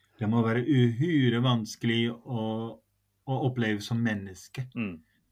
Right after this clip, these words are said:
Speaker 2: Ja, nei,
Speaker 1: Mm.
Speaker 2: altså, forventninger både til seg selv og fra andre rundt seg, eh, det er vel og bra det, men man må jo også virkelig ta høyde for at, eh,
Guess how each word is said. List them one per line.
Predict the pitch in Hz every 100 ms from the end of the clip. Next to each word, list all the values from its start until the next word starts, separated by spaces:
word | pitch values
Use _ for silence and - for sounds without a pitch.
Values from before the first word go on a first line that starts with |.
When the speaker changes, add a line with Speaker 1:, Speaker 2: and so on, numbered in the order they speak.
| _ _
Speaker 2:
Ja, | - 123
nei, | 123
Speaker 1:
Mm. |
Speaker 2:
altså, | 110 113 113 107 104
forventninger | 123 101 90 - 95 101 107
både | 104 95
til | 98
seg | 104
selv | 101 95 101
og | 101
fra | 113 101
andre | 92 87 92 92
rundt | 87 -
seg, | - 101 98
eh, | 98 98 98 98 95 95
det | 104
er |
vel | 95 95
og | 135
bra | 104 101
det, | 110 135
men | 123 113
man | 110
må | 107
jo | 101
også | 95 - 117 117 113 110 110
virkelig | 110 - - 101
ta | 101
høyde | 101 95 85
for | - 92
at, | 92 - -
eh, | 98 95